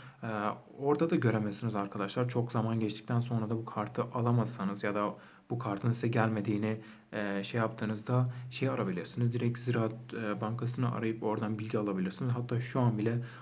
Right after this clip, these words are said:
arayıp hem kartınızla ilgili bütün bilgileri alabilirsiniz arkadaşlar müşteri hizmetlerinden. Bu kart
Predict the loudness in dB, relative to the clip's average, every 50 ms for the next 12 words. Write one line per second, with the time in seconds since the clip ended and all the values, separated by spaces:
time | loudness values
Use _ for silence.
0 | -18 -10 -4 0 2 2 2 2 0 -4 -2 0 2 2 2 2 2 0 0 0
1 | 0 0 0 0 0 0 -2 -2 -2 -2 -4 -4 -2 -2 -4 -4 -4 -4 0 2
2 | 2 2 0 0 -2 0 0 0 -2 -2 -4 -4 -4 -4 -2 -2 -2 -4 -4 -6
3 | -8 -8 -6 -8 -10 -6 -4 -4 -4 -4 -4 -4 -2 -2 -2 -4 -4 -4 -2 -2
4 | -2 -4 -6 -8 -8 -6 -6 -4 -4 -2 0 0 0 0 -2 -8 -12 -14 -16 -18
5 | -20 -20 -20 -20 _ _ _ _ -10 -6 -6 -4 -4 -6